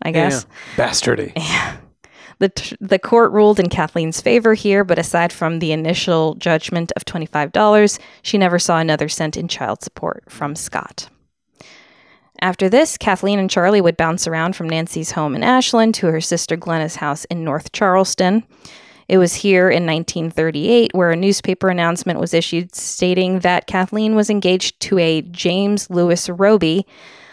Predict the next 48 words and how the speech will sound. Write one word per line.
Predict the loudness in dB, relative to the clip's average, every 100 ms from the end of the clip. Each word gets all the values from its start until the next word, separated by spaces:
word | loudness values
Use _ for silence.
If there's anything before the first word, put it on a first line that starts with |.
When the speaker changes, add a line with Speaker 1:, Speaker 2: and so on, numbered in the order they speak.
| _
Speaker 1:
though | 2 4
nothing | 6 4 2 0
much | 0 -2 0
more | 2 2
is | 2
known | 2 2
about | 2 0 0
the | -2
man | 0 2 2
and | 0
their | -2
union | -4 -2 -2 0 -2
aside | -4 -2 -4
from | -4 -10
the | -2
fact | 0 0 0
that | -2
he | 0
was | 0 2
also | -2 0 -2 -2 -4 -6
a | -6
minor | -6 -8 -8
criminal, | 0 4 6 4 2
which | -2 -2 -4
seems | -6 -6
to | -6
have | -6
been | -6 -6
her | -10 -12 -4
type. | -2 -2 -8 -8 -4
Speaker 2:
<laughs> | -2 -2 -4 -6
She | -2 2
likes | 2 2
the |
bad | 2 4 4
boys. | 2 2 -4
Speaker 1:
Yeah. | -6 -4 -2 2
Speaker 2:
Uh, | 4 4
how | 4 4
old | 4
is | 2
Charlie | 2 4 4 2
at |
this | 0 -6
point? | -10 -16 _ -20 -20 -20 -20 -20 _ _ -20 -16 -4
Speaker 1:
Um, | 2 4 6 6 6 4 4 2 0 _ _ _ -10
couple | -8 -4 -4
years. | -4 -6 -6 -10 -14